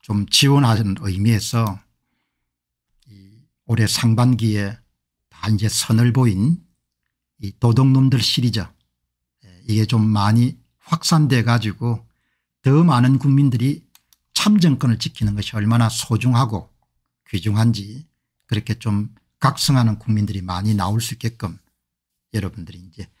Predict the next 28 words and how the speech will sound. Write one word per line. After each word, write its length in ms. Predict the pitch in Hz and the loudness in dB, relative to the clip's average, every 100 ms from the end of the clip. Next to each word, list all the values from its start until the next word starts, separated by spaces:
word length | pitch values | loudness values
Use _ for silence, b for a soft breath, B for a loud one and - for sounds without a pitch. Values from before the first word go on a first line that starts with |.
| _ _ | _ _
힘을 560 | - - 131 120 113 - _ _ _ | -8 0 2 0 -2 -12 _ _ _
더해 260 | - 87 117 | -4 0 0
주시기 420 | 117 104 - 101 | -2 -8 -8 -10
바랍니다. 540 | 98 92 - - _ _ _ _ _ _ _ _ _ | -18 -20 -20 -20 _ _ _ _ _ _ _ _ _
그리고 200 | - 110 | -4 0
이제 400 | 113 104 117 110 b b b - - _ _ _ _ | 2 2 -2 -4 b b b -20 -20 _ _ _ _
지난주부터 800 | - - 120 135 147 160 117 117 | -8 0 2 2 2 0 -4 -2
이제 240 | 113 101 104 | -2 -2 -4
소개하기 460 | - 131 110 107 85 | -4 -4 -2 -4 -6
시작한 720 | - - 104 - 85 107 143 _ _ _ | -14 -12 -8 -6 -8 -10 -12 _ _ _
이 180 | 107 98 | -8 -8
기독교로 640 | - 156 147 - 120 107 | -2 0 0 -2 -4 -4
보는 380 | 98 104 117 165 _ _ | -4 -2 -2 -4 _ _
세계 420 | - - 107 110 | -18 -8 -2 -2
역사. 420 | 98 - 101 90 _ _ | -2 -10 -14 -16 _ _
참 220 | - - 117 | -20 -10 -2
여러분 240 | 123 117 | 2 2
지금 360 | 117 131 131 120 b b b - | 0 0 0 -2 b b b -2
이스라엘 420 | 131 - 160 143 | 0 2 2 2
전쟁도 460 | 120 117 135 156 123 | 2 2 4 2 2
보면은 720 | 127 135 110 104 113 92 90 _ _ _ _ _ | 2 2 2 2 0 -2 -10 _ _ _ _ _
구약의 460 | _ 113 127 156 147 | _ 2 4 4 2
아브라함 640 | 117 113 117 135 170 147 | 0 0 2 4 4 2
자손들끼리 720 | 120 151 160 175 165 117 120 101 | 2 0 2 2 2 0 -4 -4
그냥 260 | 101 95 | -6 -8
다투는 500 | - 98 - 139 107 | -4 -4 -2 -2 -2
거지 140 | 87 87 | -4 -16
않습니까? 680 | 82 - 87 82 _ 98 | -20 -20 -20 -20 _ -20